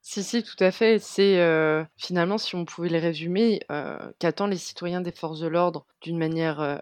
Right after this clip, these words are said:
d'une manière générale, ben, c'est peut-être, euh, ben, tout d'abord, il y a une attente de sécurité, mais bien entendu, il y a cette exigence, au-delà de la sécurité, c'est de, de respecter l'ordre qu'incombe,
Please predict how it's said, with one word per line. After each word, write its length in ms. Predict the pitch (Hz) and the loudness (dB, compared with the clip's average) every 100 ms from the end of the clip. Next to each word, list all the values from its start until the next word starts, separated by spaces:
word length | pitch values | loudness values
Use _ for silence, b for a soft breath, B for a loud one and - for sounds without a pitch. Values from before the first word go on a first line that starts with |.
| 147 | -10
d'une 180 | 170 | -6
manière 380 | 165 151 156 151 | -4 -2 -2 -4
générale, 600 | 147 165 156 175 233 180 B B B | -4 -4 4 6 6 4 B B B
ben, 140 | - 156 | -6 -6
c'est 200 | - 165 | -4 -6
peut-être, 520 | 165 156 180 170 - | -4 2 2 2 -2
euh, 200 | 147 - - | -4 -4 -8
ben, 160 | - 156 | -8 -8
tout 140 | - - | -6 -4
d'abord, 320 | 151 160 170 | -2 -2 -2
il 40 | |
y 40 | 156 | -4
a 40 | |
une 100 | 156 | -4
attente 460 | 151 165 165 - 156 | -4 -2 -4 -6 -8
de 160 | 151 | -8
sécurité, 760 | 151 165 - 151 147 - 214 233 - | -8 -8 -6 -6 -4 2 2 0 -4
mais 120 | 175 | -4
bien 220 | 170 175 | 0 0
entendu, 440 | 170 160 170 165 208 | 0 0 -2 -4 0
il 60 | |
y 60 | 196 | 2
a 60 | 160 | 2
cette 320 | - 156 170 | 2 -4 -4
exigence, 840 | 156 156 160 165 247 226 - - - | -8 -8 -6 0 0 0 -6 -10 -10
au-delà 460 | 151 151 160 170 | -10 -8 0 4
de 60 | 165 | 4
la 100 | 160 | 2
sécurité, 580 | - 147 - 160 - 240 | -4 -14 -10 -6 0 0
c'est 220 | - 175 | 0 -4
de, 280 | 156 147 143 b b b | -4 -6 -8 b b b
de 60 | 165 | 2
respecter 580 | 165 - 185 - 190 | 2 0 -6 -2 0
l'ordre 540 | 170 175 202 226 185 - | 0 6 6 6 2 -4
qu'incombe, 760 | - 170 - 220 233 220 160 | -2 -2 0 0 2 2 0